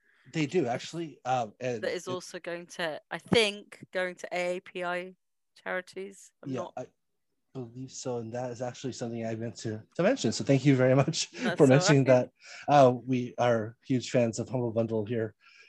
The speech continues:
Speaker 1: and as well as supporting charities, as especially as important for those who are helping the A P I community. So definitely. Um, and we've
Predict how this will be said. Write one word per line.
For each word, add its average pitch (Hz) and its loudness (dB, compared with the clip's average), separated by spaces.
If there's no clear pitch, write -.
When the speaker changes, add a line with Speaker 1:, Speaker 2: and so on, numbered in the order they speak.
Speaker 1:
and 117 2
as 127 -2
well 123 2
as 113 -4
supporting 117 -4
charities, 117 -4
as 110 -6
especially 117 -4
as 104 -6
important 104 -6
for 120 -4
those 107 -2
who 107 -2
are 101 -4
helping 98 -6
the 104 -6
A 101 -4
P 110 -4
I 104 -6
community. 117 0
So 78 -4
definitely. 101 -4
Um, 113 6
and 123 6
we've 131 6